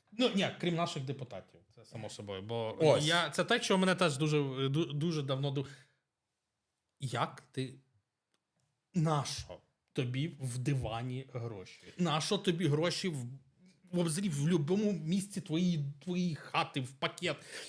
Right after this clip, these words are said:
Speaker 1: Нащо?
Speaker 2: Це синдром фейкових реперів. Типу,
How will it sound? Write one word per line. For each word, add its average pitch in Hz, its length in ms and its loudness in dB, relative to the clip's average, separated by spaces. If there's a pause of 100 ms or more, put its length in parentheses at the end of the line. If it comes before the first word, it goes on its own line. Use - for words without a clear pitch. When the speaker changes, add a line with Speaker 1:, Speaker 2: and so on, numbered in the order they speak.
(180)
Speaker 1:
Нащо? 160 720 0 (440)
Speaker 2:
Це 151 500 2
синдром 131 1120 0 (120)
фейкових 120 560 -2
реперів. 110 580 -2 (500)
Типу, 117 320 -8